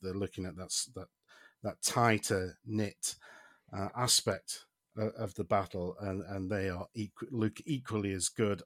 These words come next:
on the tabletop and ask as interesting a question as it does,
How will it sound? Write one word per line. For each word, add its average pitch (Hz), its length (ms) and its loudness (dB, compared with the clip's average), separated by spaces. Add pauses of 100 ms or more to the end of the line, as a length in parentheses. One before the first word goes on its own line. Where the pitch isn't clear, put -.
on 113 180 2
the 104 60 -2
tabletop 92 680 -4
and 92 260 -8 (800)
ask - 360 2 (220)
as 95 340 -6
interesting 92 720 -4 (120)
a 95 100 -16
question 92 500 -6 (140)
as 87 140 -10
it 90 140 -10
does, 90 360 -8